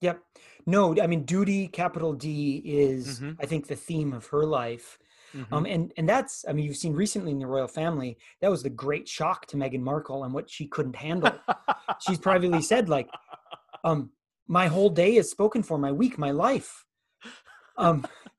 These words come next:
Speaker 2: <laughs>
Speaker 1: and I think in
Speaker 2: Well, and
Speaker 1: private
Speaker 2: it's funny, we think of,
Speaker 1: conversations
Speaker 2: we, we think of, uh, them as so rich, but, uh, th-, like, the, the amount of money, uh, of public money spent on them is actually quite small,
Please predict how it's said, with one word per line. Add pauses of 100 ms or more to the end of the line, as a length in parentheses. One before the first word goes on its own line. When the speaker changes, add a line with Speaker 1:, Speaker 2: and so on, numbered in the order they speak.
(400)
Speaker 2:
<laughs>
Speaker 1:
and
I
think
in
Speaker 2:
Well,
and
Speaker 1:
private
Speaker 2:
it's
funny,
we
think
of,
Speaker 1:
conversations (400)
Speaker 2:
we,
we
think
of,
uh,
them
as
so
rich,
but, (280)
uh,
th-, (1800)
like,
the,
the
amount
of
money, (120)
uh,
of
public
money
spent
on
them (240)
is
actually
quite
small,